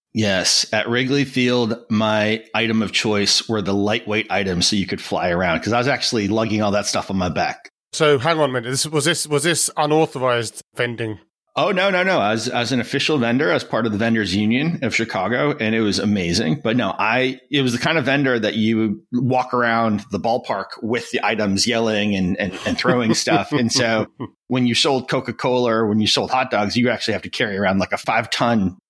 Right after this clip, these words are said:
Speaker 1: oven to, like, actually lug and deliver those hot dogs. So you don't wanna do that. So I picked peanuts,
Speaker 2: <laughs>
Speaker 1: ice cream, whatever was lightweight and easy to throw.
Speaker 2: Well, it sounds like it was character building anyway, so that's the most important thing.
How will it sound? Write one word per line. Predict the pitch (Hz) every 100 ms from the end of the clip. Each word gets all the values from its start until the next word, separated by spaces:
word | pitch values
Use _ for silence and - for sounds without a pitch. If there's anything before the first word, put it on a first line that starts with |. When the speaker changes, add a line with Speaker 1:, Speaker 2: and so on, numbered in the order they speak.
| -
Speaker 1:
oven | 131 120 95 90
to, | - 107
like, | 95 -
actually | - 120
lug | 110 107 101
and | 101
deliver | 110 110 101
those | 92
hot | 104 95
dogs. | 95 90 101
So |
you | 123
don't | 147 123
wanna | 123
do | 98 98
that. | 87 82 - - 123
So | -
I | 95
picked | 98 123 - _ _ _ _
peanuts, | - 175 139 127 - - _ _
Speaker 2:
<laughs> | 143 - - - - 160 - 151 -
Speaker 1:
ice | 143 135
cream, | 143 139 127
whatever | 135 151 165
was | 156 123
lightweight | 135 143 139 127
and | 127
easy | 127 113 101
to | 92
throw. | 104 90 76 - _ _ _ _ 131
Speaker 2:
Well, | 131
it |
sounds | 131 170 147
like | 143 147
it |
was | 139 117
character | 143 123 123 117
building | 123 113 117
anyway, | 113 107
so | 107 110
that's | 113 -
the | 113
most | 110 117
important | 113 123 110 -
thing. | 113